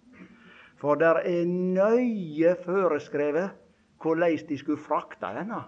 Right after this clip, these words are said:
kista. Og nå kommer jeg på dette emnet mitt, å gjøre noe på Guds måte.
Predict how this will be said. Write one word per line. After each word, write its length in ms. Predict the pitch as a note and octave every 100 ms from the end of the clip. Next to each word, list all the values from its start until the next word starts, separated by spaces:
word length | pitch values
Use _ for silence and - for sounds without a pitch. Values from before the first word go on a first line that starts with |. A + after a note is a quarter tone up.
| _ _ _
kista. 320 | B2 - _ _ _ _ _ _ _ _ _ _ _ _ -
Og 80 | A2+
nå 160 | D3+ F3+
kommer 300 | F#3 F3+ F3+
jeg 80 | F3
på 80 | F#3 G3+ G3 - _
dette 320 | D3 C#3+ D3
emnet 320 | E3 E3 D#3+ D#3+
mitt, 260 | F3+ F3+ - _
å 220 | - B2+ C#3
gjøre 800 | C3 B2+ E3+ G3 G#3 F#3 F3+ F#3
noe 440 | G3 G#3 G3+ A3+ G#3 - - -
på 120 | D3 D3+ A2
Guds 380 | D#3 F#3+ - F#3
måte. 400 | A#3 A3+ E3